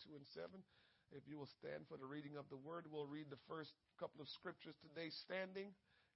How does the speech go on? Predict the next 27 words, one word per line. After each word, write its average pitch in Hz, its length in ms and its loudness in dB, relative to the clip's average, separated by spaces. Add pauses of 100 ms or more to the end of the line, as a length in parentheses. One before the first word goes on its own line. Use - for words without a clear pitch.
and 139 160 -6
then 139 320 2
the 139 80 4
remainder 139 640 2
of 135 160 4
the 123 80 0 (400)
scriptures 143 400 0
that 135 160 4
we 131 160 0
read, 139 400 2 (160)
we 139 240 0
don't 131 240 0
have 123 160 2
to 131 100 -4 (140)
stand 131 320 -2
for 127 160 -6
those, 123 320 0
but 123 160 4
as 123 240 4
our 123 240 6 (400)
introduction 143 720 2 (160)
scriptures, 131 480 2
let's 139 320 0
stand 135 320 2
and 123 160 -2
read 131 160 2
them 123 240 0